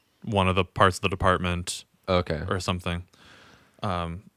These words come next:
Speaker 1: I'd have to look up what case, uh, s-, like, what example was being used in, but that was, uh, a formal complaint was filed to
Speaker 2: Yeah.
Speaker 1: the graduate school that I propagated rape culture by the use of this example.
Speaker 2: That's
Speaker 1: That's like,
Speaker 2: fascinating.
Speaker 1: "Oh my gosh, dude, this is in,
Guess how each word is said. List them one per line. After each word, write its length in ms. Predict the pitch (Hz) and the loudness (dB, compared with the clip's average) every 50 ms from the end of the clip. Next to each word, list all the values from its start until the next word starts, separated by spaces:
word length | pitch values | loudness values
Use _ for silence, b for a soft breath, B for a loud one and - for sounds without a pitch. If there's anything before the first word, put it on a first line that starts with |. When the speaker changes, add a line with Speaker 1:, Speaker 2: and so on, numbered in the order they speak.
| _ - | _ 2
Speaker 1:
I'd 80 | 120 | 2
have 100 | 120 117 - | 2 2 2
to 60 | 113 | 0
look 160 | 101 98 - | -2 0 2
up 180 | 101 95 90 - | 0 0 2 2
what 260 | 104 95 95 - - _ _ _ _ _ _ | 2 2 2 0 -4 _ _ _ _ _ _
case, 320 | - - 98 92 92 - - - | 2 4 4 4 4 0 -2 0
uh, 80 | 120 107 | 0 0
s-, 200 | 98 - - - | 0 -2 -6 -4
like, 200 | 92 107 95 - | -2 -2 0 2
what 120 | 110 101 | 2 2
example 440 | 98 95 92 101 92 92 92 104 101 | 2 2 2 0 0 2 2 2 2
was 120 | 98 98 95 | 2 2 0
being 200 | 104 98 95 95 | 0 0 2 2
used 260 | 95 98 101 95 113 | 2 2 0 2 0
in, 180 | 110 110 107 b b b b b - | 0 0 0 b b b b b 6
but 140 | 127 110 | 6 10
that 200 | 120 117 120 117 | 10 10 10 10
was, 340 | 113 117 110 104 107 - - - - | 10 10 10 8 6 4 0 2 4
uh, 220 | 120 110 101 98 98 | 6 8 8 8 6
a 60 | 101 | 4
formal 480 | - - 120 113 110 110 107 101 95 | 4 4 4 6 6 6 6 4 2
complaint 480 | - - 110 92 - 101 104 110 107 80 | 2 0 -2 0 2 4 4 4 4 4
was 140 | 98 95 - | 0 -2 0
filed 420 | - - 95 98 98 98 98 95 - | 4 6 6 8 8 6 4 2 2
to 400 | - 107 98 95 92 90 90 90 | 0 2 4 4 4 4 6 8
Speaker 2:
Yeah. 240 | 113 143 135 82 78 b b b b b _ _ _ | 8 8 8 6 4 b b b b b _ _ _
Speaker 1:
the 100 | 110 104 | 4 6
graduate 440 | 92 98 92 92 95 90 104 104 98 | 8 8 8 8 8 6 4 2 0
school 260 | - - 107 95 92 | 0 2 2 4 6
that 100 | 98 95 | 8 8
I 160 | 92 92 90 | 8 8 6
propagated 680 | 90 - _ - 104 95 90 - 101 98 92 90 90 92 | 4 -2 _ 4 4 4 4 4 4 4 4 4 4 4
rape 240 | 95 90 95 - | 4 2 2 2
culture 380 | - - 98 90 90 - - 95 | -2 -2 -2 -2 0 0 0 2
by 120 | 98 95 | 4 4
the 80 | 90 92 | 4 2
use 240 | 92 92 92 - - | 0 0 0 0 -2
of 100 | 104 90 | -2 -2
this 200 | 98 92 - - | -2 -2 -2 -4
example. 640 | 92 92 92 92 92 95 - - 90 87 87 - - | -4 -2 0 0 0 0 0 -2 -2 -2 -2 -6 -8
Speaker 2:
That's 280 | - 85 85 85 - - | -8 -6 -6 -6 -6 -6
Speaker 1:
That's 240 | - 80 78 - - | -4 -2 -2 0 4
like, 160 | 113 107 95 | 4 4 4
Speaker 2:
fascinating. 100 | 78 78 78 - | 4 2 0 0
Speaker 1:
"Oh 40 | 120 | 0
my 140 | 113 98 95 | 0 0 2
gosh, 300 | 113 113 113 107 - - | 4 4 4 4 2 0
dude, 180 | 107 98 95 | 0 0 2
this 180 | 104 104 - - | 0 0 0 0
is 160 | 110 98 104 | 0 2 2
in, 460 | 104 104 104 101 101 104 101 104 98 | 2 4 4 2 2 0 0 -2 -4